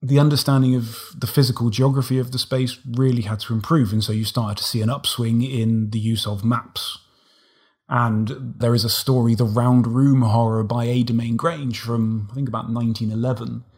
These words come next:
which is slightly pre-Golden Age. But this is the earliest example I'm aware of where the precise physical measurements of a space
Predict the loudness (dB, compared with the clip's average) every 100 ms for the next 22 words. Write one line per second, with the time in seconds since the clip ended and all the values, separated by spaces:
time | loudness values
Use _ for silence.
0 | _ -12 -8 -8 -8 -4 -4 -2 -6 -2
1 | 0 0 -4 -8 -8 -8 -10 -12 _ _
2 | _ _ 2 4 6 6 8 8 6 4
3 | 0 2 4 4 4 4 4 4 2 0
4 | 0 0 0 0 0 2 2 2 -2 0
5 | 2 0 -6 -6 -6 -6 -4 -4 -4 -8
6 | 0 0 2 0 2 2 4 2 0 -2
7 | -4 -8 -8 -10 -6 -8 -8 -10 -12